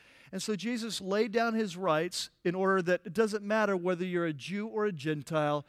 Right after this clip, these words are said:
you can have a relationship with God. He's the ultimate example of, of a person who does this. And now, mentioning the Gentiles coming in, this is a big theme, of course, in the book of Romans, that God has reached all people, Jews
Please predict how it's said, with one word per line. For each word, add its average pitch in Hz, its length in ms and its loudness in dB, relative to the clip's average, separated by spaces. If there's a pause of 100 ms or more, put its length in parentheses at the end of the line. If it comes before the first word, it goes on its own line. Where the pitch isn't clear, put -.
(160)
you 175 160 -2
can 185 160 0
have 170 160 0
a 156 40 -4
relationship 151 640 -2
with 139 160 -14
God. 131 300 -4 (160)
He's 147 220 -4
the 165 180 -6
ultimate 180 400 0
example 143 560 -2
of, 131 60 -6 (100)
of 143 140 -4
a 147 60 -6
person 147 360 -8
who 139 140 -8
does 135 320 -4
this. - 340 -14 (640)
And 208 80 -2
now, 233 140 8
mentioning 240 560 2
the 180 100 4
Gentiles 156 840 2
coming 180 320 -2
in, 214 280 2
this 214 160 -4
is 240 140 -4
a 226 40 0
big 190 240 2
theme, 254 380 -2
of 170 100 2
course, 175 320 0
in 165 100 -6
the 156 60 0
book 175 220 -2
of 160 140 -4
Romans, 180 420 0
that 156 160 -6
God 196 280 0
has 185 220 -2
reached 190 380 -6
all 208 240 2
people, 180 380 -4
Jews 196 340 -6